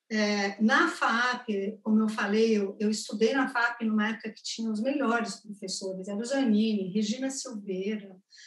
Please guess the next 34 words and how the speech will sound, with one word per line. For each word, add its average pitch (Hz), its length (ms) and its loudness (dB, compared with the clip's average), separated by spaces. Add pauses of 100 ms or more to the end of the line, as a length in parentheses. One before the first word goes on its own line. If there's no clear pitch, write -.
(140)
Júlio 269 380 -2
Plaza, 190 880 0
era 233 200 -6
só 285 260 -4
professor 269 760 -2
dez, 208 500 0
assim, 202 460 0
a 185 60 -2
gente 214 320 0
tinha 262 500 -4 (500)
ateliês 226 800 0
práticos 214 760 0
pra 202 160 -8
gravura, 196 1160 -2 (260)
pra 220 140 -2
fotografia, 214 1200 -2
né? 220 340 0 (460)
Aliás, 208 460 0
o, 202 360 0
a 214 80 -4
minha 220 220 6
escolha 214 540 0
do 196 160 -6
Blow 196 300 -2
Up 208 320 -6
tem 202 120 -4
muito 220 260 0
a 214 80 -2
ver 202 320 -2
com 208 120 -4
isso, 214 340 2
que 202 80 -10
eu 196 60 -8
fiquei 190 500 -8